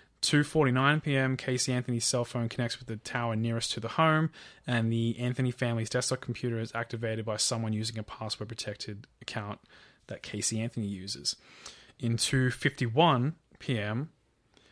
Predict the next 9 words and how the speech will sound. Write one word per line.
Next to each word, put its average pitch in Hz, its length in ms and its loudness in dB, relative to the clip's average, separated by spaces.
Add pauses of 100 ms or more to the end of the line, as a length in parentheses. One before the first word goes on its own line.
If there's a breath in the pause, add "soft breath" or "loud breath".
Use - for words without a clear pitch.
(120 soft breath)
a 123 80 -2
Google 160 480 4
search 120 360 2
is 110 140 -4
made 113 240 -2
for - 120 -6
the 117 100 -6
term, 110 580 -4 (140)
quote, 107 420 0